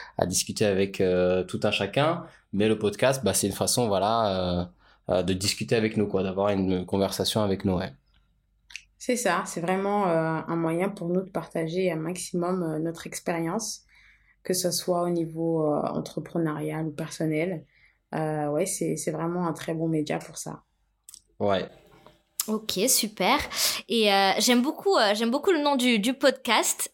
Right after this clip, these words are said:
Speaker 3: Infusion. Euh, est-ce que vous pouvez me, enfin, nous, euh, expliquer un petit peu, euh, le concept autour, euh, de ce nom ?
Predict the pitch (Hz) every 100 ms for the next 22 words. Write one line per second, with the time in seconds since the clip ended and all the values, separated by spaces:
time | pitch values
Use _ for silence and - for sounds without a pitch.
0 | - 339 349 - 285 226 196 202 311 -
1 | - - - 220 - 220 214 208 214 226
2 | 247 - - 294 254 240 240 247 240 233
3 | 220 214 208 202 196 190 - - 226 165
4 | 202 240 330 370 - _ _ - 220 220
5 | 214 247 - - 233 - 254 233 226 -
6 | 233 - - 254 269 262 226 202 196 190
7 | 190 190 202 220 247 233 - 240 247 233
8 | - 254 220 202 196 196 190 202 202 -
9 | 226 208 233